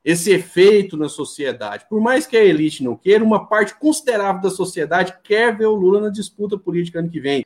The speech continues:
E essa decisão do Supremo Tribunal Federal nada mais foi do que o cumprimento da lei. O Sérgio Moro, ele condenou o ex-presidente Lula por atos indeterminados de ofício, ou seja, não tinha provas, não tinha nenhum elemento jurídico que justificasse essa condenação. Então,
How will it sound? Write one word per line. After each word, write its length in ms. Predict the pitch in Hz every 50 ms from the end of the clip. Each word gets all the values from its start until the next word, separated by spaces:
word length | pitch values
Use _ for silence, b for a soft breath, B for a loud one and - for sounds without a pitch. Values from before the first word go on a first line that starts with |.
| _ -
E 100 | 202 226
essa 220 | 262 269 - 269
decisão 480 | 247 240 226 226 - 202 151 156 180 185
do 80 | 185
Supremo 400 | 170 - 185 165 - 151 160 160
Tribunal 400 | 151 156 151 147 147 143 139 139
Federal 400 | 139 - 139 139 143 175 180 156
nada 320 | 196 208 247 285 269 262 254
mais 280 | 262 247 247 233 -
foi 220 | - - 214 226 254
do 120 | 240 285
que 120 | - - 254
o 100 | 262 254
cumprimento 680 | - - 262 247 - - 269 254 233 226 233 226 226
da 140 | - 254 320
lei. 380 | 294 285 262 302 330 311 - b b b b _
O 120 | - 202
Sérgio 400 | 196 - - 220 226 208 208 220
Moro, 480 | 208 175 170 196 226 240 - - 160 -
ele 560 | - 160 175 185 196 196 208 208 202 175 - - _
condenou 840 | - 240 269 262 240 247 220 180 156 160 180 208 220 226 226 208 160
o 80 | 147 160
ex-presidente 680 | 151 143 - - 147 143 127 120 123 143 143 131 - 123
Lula 320 | 120 151 185 190 185 -
por 200 | - 185 170 175
atos 200 | 180 185 190 190
indeterminados 640 | 202 196 196 180 185 185 180 175 170 170 165 165
de 80 | 160 190
ofício, 300 | 180 170 - 175 170 170
ou 80 | 165 160
seja, 200 | - 156 131 135
não 140 | 147 160
tinha 220 | 156 - 196 202 202
provas, 560 | 202 - 147 165 190 208 208 175 127 117 117
não 100 | 139 147
tinha 400 | 143 - - 196 208 208 190 196 b b b b _
nenhum 420 | 160 180 220 294 359 349 330 330
elemento 500 | 302 262 247 220 196 202 226 233 226 -
jurídico 520 | 175 202 240 240 202 214 233 233 - - _
que 120 | - 220
justificasse 1080 | 190 165 175 269 320 311 - - 285 294 - 269 247 - - 160 165 180 196 196 - 214
essa 160 | 202 - 202
condenação. 640 | - - 196 185 185 185 185 175 156 127 - 135 131
Então, 340 | 131 127 - 180 180 180 185